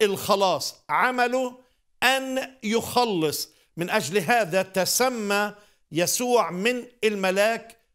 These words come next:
أي اسم على مسمى، تسمينه يسوع لأنه يخلص شعبه من خطاياهم. وعلى فكرة،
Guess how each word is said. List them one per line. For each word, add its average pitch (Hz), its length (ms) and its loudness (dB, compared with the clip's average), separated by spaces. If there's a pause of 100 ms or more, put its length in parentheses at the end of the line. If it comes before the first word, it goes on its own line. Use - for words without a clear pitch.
(280)
أي 196 280 0
اسم 254 420 -2 (160)
على 233 440 0
مسمى، 208 680 -2 (420)
تسمينه 220 920 -2
يسوع 190 640 0 (680)
لأنه 214 640 0
يخلص 202 800 -2 (240)
شعبه 180 580 0 (440)
من 196 480 -2 (520)
خطاياهم. 190 760 0 (500)
وعلى 202 240 2
فكرة، 208 580 -4